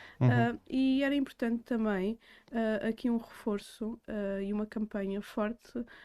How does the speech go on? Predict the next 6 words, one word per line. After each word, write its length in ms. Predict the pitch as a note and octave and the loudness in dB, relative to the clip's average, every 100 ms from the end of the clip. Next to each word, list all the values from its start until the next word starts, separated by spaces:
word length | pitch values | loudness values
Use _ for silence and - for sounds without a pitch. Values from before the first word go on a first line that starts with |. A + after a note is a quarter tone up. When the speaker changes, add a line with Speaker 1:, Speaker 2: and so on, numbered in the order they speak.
| _ | _
Speaker 2:
ah, 360 | B3 A#3 A#3 A#3 A#3 A#3+ - | -8 -4 -2 -2 -2 -4 0
pela 100 | B3 | 0
imagem 380 | B3 B3 A#3+ | 2 0 0
do 100 | A#3+ | 0
Conselho. 640 | A#3+ C4 A#3+ C4 A3+ A3 G#3 _ _ _ _ _ _ A2+ | -2 -4 -4 -2 -2 -4 -10 _ _ _ _ _ _ -2
Speaker 1:
Uhum. 200 | A2+ A2+ | 0 0